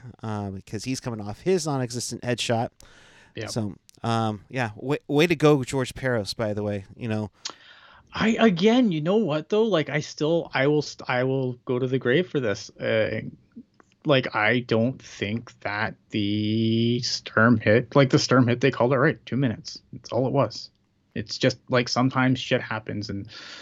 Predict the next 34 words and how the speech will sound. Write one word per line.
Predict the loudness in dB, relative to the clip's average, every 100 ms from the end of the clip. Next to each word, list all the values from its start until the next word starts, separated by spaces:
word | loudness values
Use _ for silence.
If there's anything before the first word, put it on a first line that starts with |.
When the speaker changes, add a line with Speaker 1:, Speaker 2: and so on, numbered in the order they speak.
| -14
Speaker 2:
sometimes, | -2 2 2 2 2 2 0 0
like, | 2 2 0 -12 _ _ _ _ _ _ -2
I, | -2 0
I | 0
don't | 0 -2 -4
think | -4
it | -2
was | -2 -2
as | -6
egregious | -6 -4 -4 -6
as | -4
people | -4 -2
make. | 0 2
Like, | 2 4
yes, | 2
the | 2 2
injury | 4 2
sucks, | 2 0 -2 -8
and | -10 -10 -18 -20 -12
I | -2 0
would | 0
like | -2 -4
Sturm | -6 -4 -2
back | 0 -2
in | -4
the | -6
lineup, | -4 -2 -4 0
but | -2 -2 -12
I | -10 -10 -4
don't | -2 -2 -4
think | -10 -8 2 2 2
that | -4 -6
that | -4 -4 -4
was | -2 0 -2 -6 -8